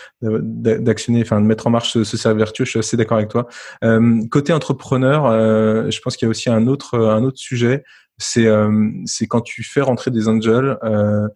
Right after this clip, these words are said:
euh, comment choisir les bons, euh, euh, comment, euh, comment les cibler, euh, c'est quoi un peu tes conseils là-dessus ? Euh, parce que,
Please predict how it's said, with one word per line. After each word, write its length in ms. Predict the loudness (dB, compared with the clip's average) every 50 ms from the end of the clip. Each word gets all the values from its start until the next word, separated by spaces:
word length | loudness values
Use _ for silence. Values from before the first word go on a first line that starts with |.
| -12 -20 -20 _ _ _ -8
euh, 120 | -8 -8 -6 -2
comment 240 | -2 0 0 0
choisir 360 | 0 0 0 0 2 2 2 2
les 100 | 2 2
bons, 420 | 2 0 0 0 0 -2 -4 -2
euh, 400 | -2 0 2 2 2 2 2 0 -2 -6 -10 -20 _ _
euh, 420 | -4 -2 0 0 2 2 2 0 0 -2
comment, 460 | -2 -2 0 0 0 2 2 2 4 4
euh, 160 | 4 4 2
comment 300 | 0 0 0 0 2 2
les 80 | 0
cibler, 640 | 0 -4 -6 -6 -2 0 2 2 2 2 2 0 0
euh, 520 | 0 0 2 2 2 2 2 0 0 0 -2 -4 -6 -10 -12 -14 -12 -10
c'est 180 | -8 -8 -8 -6
quoi 140 | -2 -2 -2
un 60 | 0
peu 120 | -2 -4
tes 120 | -6 -6 -6
conseils 360 | -4 -6 -4 -2 0 0 2
là-dessus ? 440 | 0 0 -2 -4 -10 -10 -10 -10 -12 -14 -20 -20 -20 _ _ -2
Euh, 120 | 0 0 2
parce 180 | 0 -2 -2 0
que, 220 | 0 0 0 0